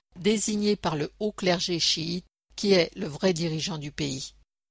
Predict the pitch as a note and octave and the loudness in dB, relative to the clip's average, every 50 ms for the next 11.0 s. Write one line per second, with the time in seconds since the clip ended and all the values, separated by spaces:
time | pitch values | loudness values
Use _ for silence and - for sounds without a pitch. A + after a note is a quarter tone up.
0 | _ _ _ _ _ _ _ _ _ _ _ _ _ _ _ _ _ - F#3+ G3+ | _ _ _ _ _ _ _ _ _ _ _ _ _ _ _ _ _ 2 2 2
1 | F#3+ A3 A3+ F3+ F3+ E3+ E3 E3 F3 - - G#3 G3 F#3+ F3 - D3 C#3 D#3 - | 2 0 -4 -4 -4 -4 -4 -4 -4 0 2 2 2 2 2 -2 -6 -6 -6 -4
2 | - F#3 E3 - _ - - A3 G#3 - - G#3+ E3 G3 E3+ - - - G3+ G3 | -2 -2 -2 -4 _ -4 -2 0 0 0 0 0 0 -2 -2 -4 -4 -4 -4 -6
3 | D#3+ D3 - - - D3+ C#3+ D#3+ E3 E3 F#3+ G3+ G#3+ G#3+ - _ _ _ _ _ | -6 -8 -8 -8 -8 -10 -8 -8 -6 -4 -2 -2 -2 -4 -6 _ _ _ _ _
4 | _ _ _ - - - G#3+ A#3 A#3 A#3 G#3 G#3+ A#3 C4 A#3+ - - F#3 E3 E3+ | _ _ _ -14 -2 2 6 6 6 6 4 2 -2 -4 -4 -2 -2 -2 -2 -2
5 | G3+ G3+ G3+ F#3+ - - G#3 G3 F#3+ F3+ E3+ D3+ D#3+ D#3 D#3+ E3 - - - - | -2 -4 -4 -4 -2 -2 0 2 2 0 0 0 -2 -4 -4 -4 -8 -12 -18 -20
6 | _ _ - F#3+ E3 - - - A#3 A#3 - - - G3 E3+ D3 D3+ E3+ D3+ D3 | _ _ 0 0 0 -2 -4 -2 -2 -2 -4 -4 -4 -4 -4 -4 -6 -8 -8 -8
7 | D#3 - - - C#3+ - - - D3+ C#3 C3+ C#3+ C#3+ - - _ _ _ _ _ | -10 -10 -8 -6 -6 -6 -4 -4 -6 -6 -6 -8 -12 -14 -18 _ _ _ _ _
8 | _ _ _ - - F3 D#3+ - G3+ G3+ - B3 A#3+ A3 A#3 A3+ - - B3 B3 | _ _ _ -6 -4 -4 0 0 0 0 0 0 0 0 0 0 0 -2 -2 -4
9 | - - A3+ G#3+ G3 F#3+ F3+ F3+ F3+ E3 D#3+ F#3 G#3+ A#3 A#3+ A3 - A3 G3 F3+ | -4 0 2 2 2 2 0 -2 -2 -2 -2 -2 -2 -4 -4 -2 0 0 0 2
10 | F3+ E3 F3 F3 E3 D#3+ E3+ E3 D#3 D3+ D3 D3+ C#3+ C#3+ D3 D3 D#3 - - - | 0 0 0 0 0 0 -2 -2 -2 0 -2 -2 -2 -4 -8 -8 -8 -8 -10 -10